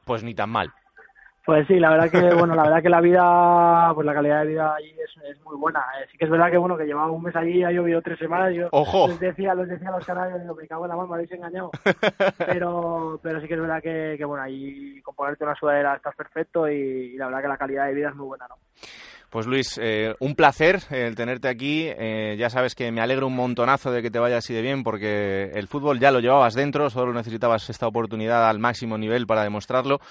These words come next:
Speaker 2: Ujú.
Speaker 1: Y a partir de ahora, pues que te acompañe la salud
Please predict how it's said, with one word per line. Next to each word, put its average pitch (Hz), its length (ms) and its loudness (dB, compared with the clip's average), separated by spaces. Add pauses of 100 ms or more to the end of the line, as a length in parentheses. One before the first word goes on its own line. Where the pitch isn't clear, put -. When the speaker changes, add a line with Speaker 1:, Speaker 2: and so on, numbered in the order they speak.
(140)
Speaker 2:
Ujú. 160 220 -4
Speaker 1:
Y 123 60 0
a 110 80 4
partir 107 300 2
de 117 60 4
ahora, 117 220 6
pues 107 160 -4
que 101 160 -6
te 101 80 0
acompañe 101 420 0
la 127 120 4
salud 139 340 2